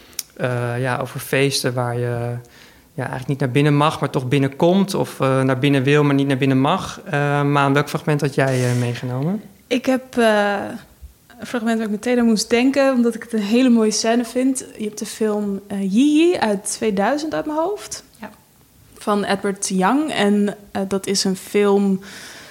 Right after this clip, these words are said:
Speaker 2: hele lange film, duurt iets van drie uur, maar echt helemaal de moeite waard. Dus mocht je die een keer tegenkomen ergens, ga hem vooral kijken.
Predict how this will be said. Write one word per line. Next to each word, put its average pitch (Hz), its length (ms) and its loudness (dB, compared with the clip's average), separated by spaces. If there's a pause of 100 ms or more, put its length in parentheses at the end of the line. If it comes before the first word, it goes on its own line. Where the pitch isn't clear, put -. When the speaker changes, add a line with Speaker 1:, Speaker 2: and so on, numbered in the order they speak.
(220)
Speaker 2:
hele 294 260 4
lange 254 200 6
film, 277 280 4
duurt 240 160 2
iets 226 160 -2
van 202 140 2
drie 220 260 2
uur, 233 280 2
maar 214 200 0
echt 208 200 -6
helemaal 202 380 4
de 180 60 4
moeite 180 300 -2
waard. 208 280 0
Dus 196 180 -10
mocht 196 220 -10
je 190 60 -8
die 190 100 -4
een 185 60 -6
keer 190 200 -10
tegenkomen 269 600 -2
ergens, 190 440 -6
ga 190 100 -10
hem 180 120 -4
vooral 170 320 -8
kijken. 185 420 -4